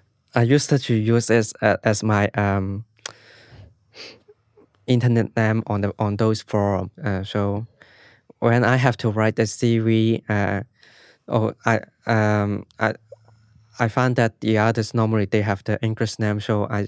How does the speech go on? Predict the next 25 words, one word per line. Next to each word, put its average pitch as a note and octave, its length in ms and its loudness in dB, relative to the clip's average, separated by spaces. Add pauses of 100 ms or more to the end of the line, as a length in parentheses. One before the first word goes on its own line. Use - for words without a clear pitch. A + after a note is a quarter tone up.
I G#2+ 100 -2
just A2 260 -6
feel G#2+ 160 -4
like, G2+ 340 -6
uh, G#2 200 -2
should - 180 -8
I G2+ 100 -4
put G#2+ 240 -6
a F#2+ 280 -2
random G#2 360 0
English G#2 340 -2
<laughs> - 0 -
name G#2+ 200 -2
on G#2+ 180 0
it? G#2+ 240 0 (260)
So A2 200 0
I, G#2 160 0 (140)
I B2 120 4
may A#2 140 2
be A2 180 0 (120)
like, A2 260 0 (140)
"Oh, A2+ 240 2 (400)
Phoenix, B2+ 500 0 (140)
River B2 260 0
Phoenix," A2+ 480 -2